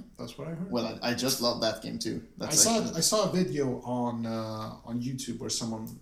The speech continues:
Speaker 1: wrote something like that, like, uh, comparing all the game worlds, and concluded that Zelda Breath of the Wild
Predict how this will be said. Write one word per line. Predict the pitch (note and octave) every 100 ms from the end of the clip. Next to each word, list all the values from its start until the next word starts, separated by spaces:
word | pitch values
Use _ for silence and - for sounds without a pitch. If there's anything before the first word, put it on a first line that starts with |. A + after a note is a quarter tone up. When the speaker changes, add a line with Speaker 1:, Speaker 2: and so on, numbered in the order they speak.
| -
Speaker 1:
wrote | A#2+ A2+
something | - A2+ - A#2
like | A2 -
that, | A2+ A2
like, | A2 A2 -
uh, | A2+ A2+ G#2+ - -
comparing | - B2+ C#3+ C3+ A#2+
all | A#2+ B2+ A#2
the | A#2 A2+ A2+ - - - - A#2
game | C3+ B2+ A#2
worlds, | A2 A2 G#2+ A2 - A#2+
and | A#2 A2+ A2+ A2+ A2+ A2 -
concluded | B2 B2 C#3+ C3+ A#2 A2 -
that | A2 A2 A2 - - - - - - -
Zelda | - C3+ C3+ B2+
Breath | A#2 A#2+ A#2
of | A2+
the |
Wild | A2 A2 A2 -